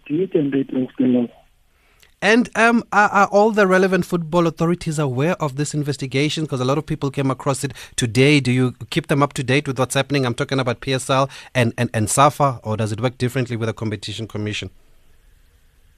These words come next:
Speaker 1: Uh, with safa, we are in, uh, they are the complainant. Uh, they are aware of, uh, what we have, uh, been doing. So, um,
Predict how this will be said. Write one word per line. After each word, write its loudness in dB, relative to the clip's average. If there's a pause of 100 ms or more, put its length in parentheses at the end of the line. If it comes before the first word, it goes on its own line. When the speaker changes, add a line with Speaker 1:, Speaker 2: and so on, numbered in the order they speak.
(760)
Speaker 1:
Uh, 6
with 2
safa, 0
we 2
are 2
in, -6
uh, 0
they 2
are 2
the -4
complainant. -2 (180)
Uh, 0
they 0
are 0
aware 2
of, -4 (120)
uh, 0 (460)
what 0 (140)
we 2
have, 0
uh, 2 (400)
been 0
doing. 2 (160)
So, 4 (680)
um, -2